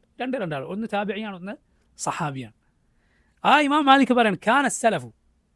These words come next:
മുൻഗാമികൾ, അവർ കുട്ടികളെ, അവരുടെ മക്കളെ ഖുർആനിലെ സൂറത്ത് പഠിപ്പിക്കുന്നത് പോലെ പഠിപ്പിച്ചിരുന്നു. എന്ത്? ഹുബ്ബ അബി ബക്കറിൻ വ ഉമർ. അബൂബക്കറിനോടും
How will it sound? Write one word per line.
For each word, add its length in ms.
മുൻഗാമികൾ, 500
അവർ 280
കുട്ടികളെ, 640
അവരുടെ 220
മക്കളെ 600
ഖുർആനിലെ 500
സൂറത്ത് 400
പഠിപ്പിക്കുന്നത് 540
പോലെ 200
പഠിപ്പിച്ചിരുന്നു. 520
എന്ത്? 260
ഹുബ്ബ 280
അബി 180
ബക്കറിൻ 400
വ 60
ഉമർ. 240
അബൂബക്കറിനോടും 540